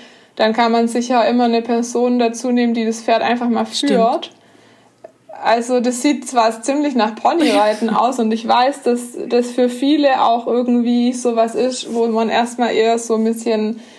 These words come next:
Speaker 1: abgeschreckt davon ist, weil man möchte jetzt ja nicht Reitanfänger sein oder zurückgestuft werden,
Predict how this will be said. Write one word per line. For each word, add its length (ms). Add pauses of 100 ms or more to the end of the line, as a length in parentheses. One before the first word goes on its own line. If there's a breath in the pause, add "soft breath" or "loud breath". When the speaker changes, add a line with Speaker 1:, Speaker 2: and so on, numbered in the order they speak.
(560 loud breath)
Speaker 1:
abgeschreckt 720
davon 320
ist, 180
weil 140
man 160
möchte 260
jetzt 160
ja 80
nicht 200
Reitanfänger 1080
sein 360
oder 200
zurückgestuft 920
werden, 460